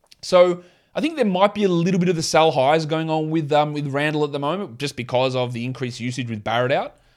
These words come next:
and seeing how, or if there's any hope of him improving his percentages. I don't really think there is. I think this is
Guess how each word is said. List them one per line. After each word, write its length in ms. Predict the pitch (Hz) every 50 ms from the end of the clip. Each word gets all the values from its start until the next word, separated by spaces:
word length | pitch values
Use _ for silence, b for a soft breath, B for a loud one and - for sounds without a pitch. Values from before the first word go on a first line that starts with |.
| _ _ _ _ _ _ _
and 140 | - 160 160
seeing 320 | - - 180 180 185 180 160
how, 400 | 127 143 143 143 143 147 143 139
or 560 | 139 135 135 135 139 143 107 156 147 139 147
if 80 | 131
there's 120 | 143 135 131
any 260 | 147 151 147 147 135
hope 440 | 127 113 - - 131 131 127 123 -
of 100 | 113 117
him 100 | 123 120
improving 360 | 117 113 - 120 120 117 113
his 140 | 113 110 -
percentages. 480 | - - - 104 98 95 98 - - _ _ _ _ _ _ -
I 80 | 123 - _ _ _ _ _
don't 280 | - 151 160 160 135 - _
really 540 | 95 101 101 104 107 113 120 120 110 110 107
think 220 | - 113 107 101
there 160 | - 101 98 107
is. 140 | 123 131
I 80 | 120 107
think 440 | 101 - _ - 113 107 - _ _
this 200 | 107 107 - -
is 320 | 110 107 104 104 - -